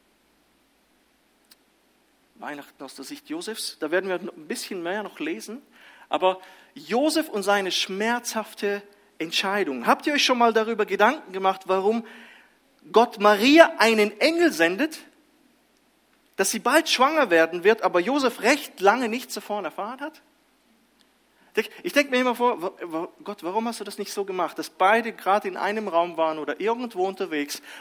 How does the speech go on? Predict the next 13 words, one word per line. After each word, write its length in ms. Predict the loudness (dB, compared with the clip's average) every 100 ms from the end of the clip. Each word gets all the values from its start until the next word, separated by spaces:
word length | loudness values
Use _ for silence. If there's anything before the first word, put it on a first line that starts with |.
| -8
und 160 | -2
du 60 | 2
erscheinst 580 | 4 4 2 2 -4 4
beiden 480 | 8 10 8 0 -4
auf 240 | -4 0
einmal 400 | 2 4 2 -2
und 240 | -2 -4
erklärst, 580 | -4 -2 2 4 2 -2
wie 60 | -8
die 120 | -2
Sache 280 | 4 4 4
laufen 380 | 0 0 -4 -16
wird? 200 | -18